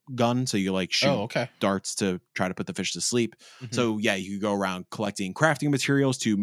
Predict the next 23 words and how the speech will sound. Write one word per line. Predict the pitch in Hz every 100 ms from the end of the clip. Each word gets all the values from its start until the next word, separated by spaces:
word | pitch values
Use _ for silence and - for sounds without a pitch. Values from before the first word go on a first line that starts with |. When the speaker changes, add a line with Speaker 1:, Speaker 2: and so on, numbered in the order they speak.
| 107
Speaker 1:
make | 101 -
new | 135 151
weapons, | 131 123 123 117 117 117 -
or | 110 107 104 104 - - _ _ _
you | 110 104
find | 120 113 110 98
blueprints | 110 113 - 120 113 -
around | 113 113 110 113 104
to, | 110 107 98
like, | 98 92 _ _ -
unlock, | 117 101 101 - -
like, | 101 95
the | 101
actual | 95 101 92 - _
full | - 107 107 107 _ _
blueprints, | 120 117 120 113
I | -
guess | 113 107 - 117
you |
could | 113 107
say. | 110 110
Speaker 2:
Okay. | 117 123 110 - _ _ -
Speaker 1:
Um, | 104 104 101 95